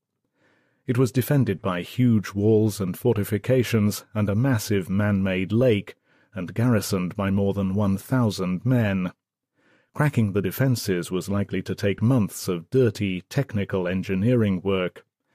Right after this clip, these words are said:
Trebuchets and huge wooden siege towers with gantries from which archers could fire were brought in,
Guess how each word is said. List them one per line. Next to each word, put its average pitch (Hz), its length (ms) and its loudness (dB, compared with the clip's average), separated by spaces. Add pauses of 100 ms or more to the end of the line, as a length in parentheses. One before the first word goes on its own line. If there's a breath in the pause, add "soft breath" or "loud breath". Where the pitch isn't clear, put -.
(320 soft breath)
Trebuchets 98 760 -2
and 85 160 -4
huge 101 400 0
wooden 98 360 0
siege 127 440 0
towers 95 460 -2
with 113 180 -2
gantries 110 540 0
from 98 180 -2
which 95 200 -2
archers 117 400 0
could 101 220 -4
fire 98 340 0
were 95 140 0
brought 101 340 2
in, 104 260 4